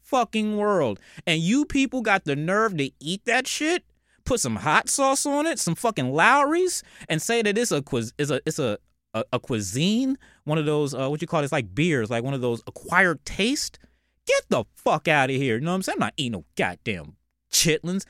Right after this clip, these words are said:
Again, I don't eat pork, period. But if I was a, a, a eater like you people, I'm not eating no fucking chitlins, some shit that smell like shit,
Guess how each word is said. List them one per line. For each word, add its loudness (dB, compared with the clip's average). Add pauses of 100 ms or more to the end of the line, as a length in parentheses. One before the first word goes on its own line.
(140)
Again, 2
I 2
don't 2
eat -4
pork, -4
period. 0 (200)
But 2
if 0
I 2
was 0
a, 0 (100)
a, -2 (280)
a -8
eater 2
like 2
you 0
people, -4 (240)
I'm 2
not 2
eating -4
no 0 (100)
fucking -2
chitlins, -2
some -4
shit -2
that -2
smell -2
like -2
shit, -2